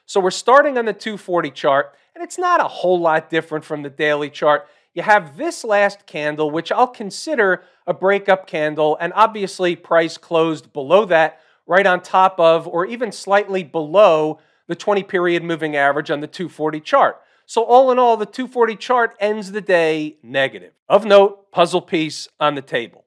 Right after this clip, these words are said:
What about the one hundred and twenty minute chart? Looks a little bit different, so we'll analyze it. Let me move it over,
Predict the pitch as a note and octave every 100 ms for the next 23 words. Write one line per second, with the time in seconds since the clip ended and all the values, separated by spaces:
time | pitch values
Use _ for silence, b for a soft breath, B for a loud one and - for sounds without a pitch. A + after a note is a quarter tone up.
0 | _ D4 E4+ D4+ A#3+ G3 A3+ G#3+ G3+ G3+
1 | F3+ - F#3 E3+ D3+ C3 - C#3 A2 -
2 | D#4+ E4+ - C4+ A3+ F#3+ F3 F3 F3+ G3
3 | A3+ C4 C4 - G3+ G#3+ G#3+ G#3 F3+ C3
4 | A2+ G2+ G2+ _ _ - E3+ E3+ E3+ D3+
5 | D3 G#3 G3+ A3 A3